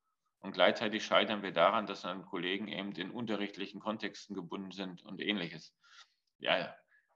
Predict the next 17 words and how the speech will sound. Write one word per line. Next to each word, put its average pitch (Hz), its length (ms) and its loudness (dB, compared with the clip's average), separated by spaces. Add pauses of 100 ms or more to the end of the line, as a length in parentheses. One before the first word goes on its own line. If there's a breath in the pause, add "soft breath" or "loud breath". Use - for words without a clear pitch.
ich - 120 -20
kann's 69 180 -4
ein-, 65 180 0
also 87 180 -6
die 98 140 -2
müssen 120 240 4
halt 107 240 8
unterrichten 110 560 0
und 113 180 -2
die 95 80 -6
wollen 98 220 4
natürlich 98 400 -2
auch 87 60 -2
noch 95 180 -4
ihr, 82 640 -10
da 67 120 -8
voranbringen. 110 720 0